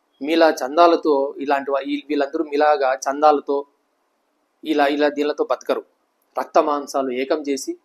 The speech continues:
కష్టం చేసి, భార్యా బిడ్డలను పోషించుకుంటూ బ్రతుకుతూ ఉంటారు. మీలాంటి వాళ్ళు నీడలో కూర్చొని చల్లగా నాలుగు మాటలు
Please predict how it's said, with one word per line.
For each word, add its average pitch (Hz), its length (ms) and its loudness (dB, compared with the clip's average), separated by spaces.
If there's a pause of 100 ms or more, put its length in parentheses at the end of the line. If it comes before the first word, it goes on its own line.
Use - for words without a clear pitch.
(1200)
కష్టం 156 440 -4
చేసి, 143 320 -6 (480)
భార్యా 147 380 -2
బిడ్డలను 127 500 -8 (120)
పోషించుకుంటూ 131 640 -10
బ్రతుకుతూ 120 380 -12
ఉంటారు. - 300 -18 (1600)
మీలాంటి 151 340 -2
వాళ్ళు 147 240 4
నీడలో 143 600 -2
కూర్చొని 127 500 -8 (840)
చల్లగా 143 680 -2 (460)
నాలుగు 139 280 2
మాటలు 123 500 -4